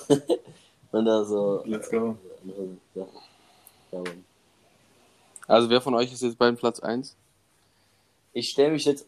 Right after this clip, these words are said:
Speaker 1: ich stell mich jetzt freiwillig, um Jasper in Schutz zu nehmen, auf Platz eins und auch nur aus einem Grund, weil ich sage, ich hab mehr Freizeit im Moment als Jasper. Und deswegen, äh,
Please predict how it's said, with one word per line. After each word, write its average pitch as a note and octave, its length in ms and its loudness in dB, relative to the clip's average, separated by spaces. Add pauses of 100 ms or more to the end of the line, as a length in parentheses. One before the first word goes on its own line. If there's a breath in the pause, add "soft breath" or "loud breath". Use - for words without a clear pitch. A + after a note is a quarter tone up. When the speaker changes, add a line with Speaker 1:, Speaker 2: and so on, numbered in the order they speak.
Speaker 1:
ich B2 160 -2
stell C#3 160 4
mich C3+ 80 -6
jetzt A#2 180 -6
freiwillig, C#3 560 0
um A#2 80 -6
Jasper A#2 300 0
in G#2 80 -4
Schutz - 340 -10
zu C3+ 100 -6
nehmen, C3 460 -2
auf A2 180 -2
Platz G#2+ 220 0
eins C3+ 320 0
und A#2+ 160 -2
auch A#2+ 160 2
nur B2+ 240 2
aus - 240 -2
einem A#2 300 2
Grund, C3+ 340 2
weil G2+ 140 0
ich G2+ 100 -8
sage, G#2+ 300 0
ich - 180 -12
hab - 140 -12
mehr G#2+ 200 0
Freizeit G2+ 480 -4
im F#2+ 60 -10
Moment F#2+ 300 -4
als F2+ 160 -10
Jasper. F#2+ 400 -4 (400 soft breath)
Und G2 220 -2
deswegen, G2 540 -2
äh, F2+ 380 -4